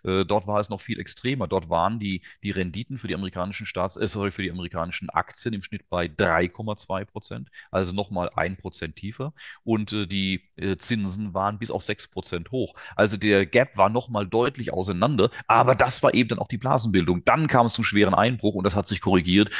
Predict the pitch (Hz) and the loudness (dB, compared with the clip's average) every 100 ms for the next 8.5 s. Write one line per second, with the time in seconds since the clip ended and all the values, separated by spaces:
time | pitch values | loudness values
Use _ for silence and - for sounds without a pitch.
0 | - 98 101 104 98 87 80 85 92 80 | 0 2 2 4 4 6 6 4 2 2
1 | 69 73 - - - 113 165 113 - 147 | 2 0 -4 -10 -2 6 8 6 4 4
2 | 135 151 165 120 92 80 71 76 73 - | 6 6 6 6 4 0 -6 -10 -12 -16
3 | - - - 95 110 127 110 127 135 127 | -20 -16 2 6 8 6 6 2 2 0
4 | - 143 139 123 113 120 - 120 107 98 | 0 -2 0 2 0 -2 -2 -2 -2 2
5 | 95 127 135 98 82 - 95 80 82 85 | 2 2 0 2 0 0 -2 0 0 0
6 | 90 87 - 104 113 - - - 95 104 | -2 0 2 2 0 -8 -6 2 2 2
7 | - 110 - 131 - 127 104 85 87 90 | 0 0 0 0 0 0 0 -2 -2 -2
8 | 90 117 - - | -2 0 0 -2